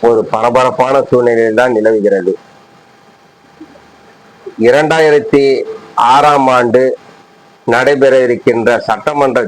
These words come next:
தேர்தலை முன்னோட்டமாக அனைத்து கட்சிகளும் இப்போது அதற்கான பணிகளை தொடங்கிவிட்டார்கள்.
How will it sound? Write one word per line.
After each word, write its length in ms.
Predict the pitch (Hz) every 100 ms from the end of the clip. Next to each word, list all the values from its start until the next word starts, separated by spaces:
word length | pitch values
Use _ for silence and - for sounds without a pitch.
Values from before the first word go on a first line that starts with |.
| 113
தேர்தலை 500 | 117 104 110 110 107 - - _ _ _
முன்னோட்டமாக 1040 | - 123 147 147 131 123 117 113 113 113 110
அனைத்து 460 | - 104 117 139 143
கட்சிகளும் 680 | 104 117 - 127 113 110 117 - _ _ _ _
இப்போது 760 | - 113 - 120 117 110 110 104
அதற்கான 560 | 107 110 104 113 123
பணிகளை 640 | 107 110 131 135 123 113 104
தொடங்கிவிட்டார்கள். 720 | 117 110 110 104 98 92 85